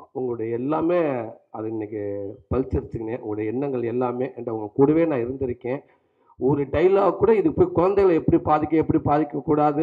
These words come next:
அப்படின்லாம் நீங்க சில விஷயங்கள் நீங்க பேசுவீங்கண்ணே.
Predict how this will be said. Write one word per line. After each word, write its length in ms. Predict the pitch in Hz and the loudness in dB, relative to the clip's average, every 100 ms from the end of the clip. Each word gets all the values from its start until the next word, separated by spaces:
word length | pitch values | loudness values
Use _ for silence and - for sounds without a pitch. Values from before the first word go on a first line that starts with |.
| 165 | 0
அப்படின்லாம் 540 | 127 147 147 147 151 | 0 0 0 2 0
நீங்க 160 | 127 117 - _ - | 0 -2 -6 _ -8
சில 180 | 131 | -4
விஷயங்கள் 360 | 127 117 139 135 | -4 -2 -2 0
நீங்க 140 | 117 117 | 0 0
பேசுவீங்கண்ணே. 540 | 120 123 113 110 123 | -2 -4 -6 -4 -6